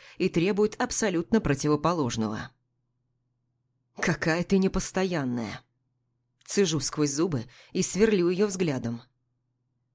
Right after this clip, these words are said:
«То позволь остаться, то дай уйти». Лия жалобно всхлипывает и прячет лицо в ладонях – а меня выкручивает от её слёз.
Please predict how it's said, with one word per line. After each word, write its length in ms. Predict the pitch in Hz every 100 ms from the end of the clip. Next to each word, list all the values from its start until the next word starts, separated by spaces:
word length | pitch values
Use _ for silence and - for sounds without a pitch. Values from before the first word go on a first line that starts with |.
| _ 202
«То 120 | 185
позволь 420 | 175 170 156 151
остаться, 640 | 135 - 131 143 - 196 185 _ _ _ -
то 140 | 170
дай 220 | 180 175
уйти». 540 | 143 131 - 135 131 160 _ _ _ _ _ _ _ _ _ _ _ _ _ -
Лия 360 | 170 156 202 151
жалобно 460 | 151 151 165 175
всхлипывает 720 | 170 - 196 220 151 135 127 - - -
и 100 | 196
прячет 460 | - 170 190 233 214
лицо 340 | 240 - 190
в 60 | 185
ладонях – 600 | 226 180 135 131 123 - _ _ _ -
а 120 | 175
меня 300 | 160 165 185
выкручивает 800 | 165 208 190 180 185 156 147 -
от 120 | -
её 240 | 165 165
слёз. 480 | 160 208 170 - -